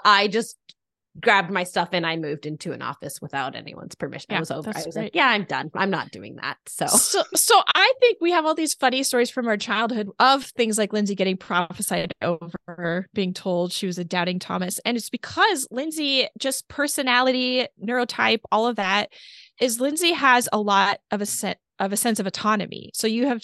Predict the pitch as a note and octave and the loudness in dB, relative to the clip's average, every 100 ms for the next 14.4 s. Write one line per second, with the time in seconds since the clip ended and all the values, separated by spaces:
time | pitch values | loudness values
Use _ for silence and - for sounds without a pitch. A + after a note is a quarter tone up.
0 | - G3+ G#3 - A#3+ B3 A#3+ A3 - A3 | -10 -8 -8 -8 -2 0 2 0 -4 -6
1 | A3 G#3 G3+ F#3 - A3 A3+ F#3 - - | -2 -2 -4 -8 -6 -2 -2 -2 -8 -6
2 | A#3 - G#3+ G3+ G#3+ G3+ G3+ - _ - | -6 -2 -4 -2 0 0 -2 -8 _ -20
3 | _ _ _ _ - B3+ G4+ G#4 G#4 G4 | _ _ _ _ -2 4 4 6 2 2
4 | F4+ D4+ A3+ A3 C4+ - - - - C4 | 0 -2 -4 0 0 0 -6 -6 2 4
5 | A#3 B3+ - C#4+ B3+ - A#3+ - _ - | 6 4 2 -4 -4 0 -2 -2 _ -8
6 | A3 A3+ D4 D4+ C4 A3+ A3 A3 G#3 - | -6 -4 -2 0 2 2 0 -2 -2 -4
7 | D#4 C4+ - G#3+ G3 - G3 G3+ _ - | -2 -4 -4 -6 -4 -4 -4 -6 _ -20
8 | - - - G3 G#3+ G#3+ A3 A3+ A3+ _ | -20 -20 -2 2 4 4 2 0 -4 _
9 | _ _ _ _ _ - A3+ G#3+ G3+ - | _ _ _ _ _ 0 2 2 0 0
10 | G3+ F#3+ F#3+ F#3 E3 D#3+ G2+ - - - | 0 0 -4 -4 -6 -6 -6 -10 -10 -10
11 | _ G#3 G3 F#3+ - G#3 G#3 - - - | _ -4 2 2 2 0 -2 -2 -6 -10
12 | - - G#3+ G3 - F3+ F3+ - - - | -12 -6 -4 -4 -4 -2 -2 -2 -2 -2
13 | F#3 F#3 F#3+ F3+ F#3+ _ - D3+ F#3+ B3+ | 0 0 -2 -4 -6 _ -8 -4 -4 -6
14 | _ G#3 F#3+ | _ -2 -2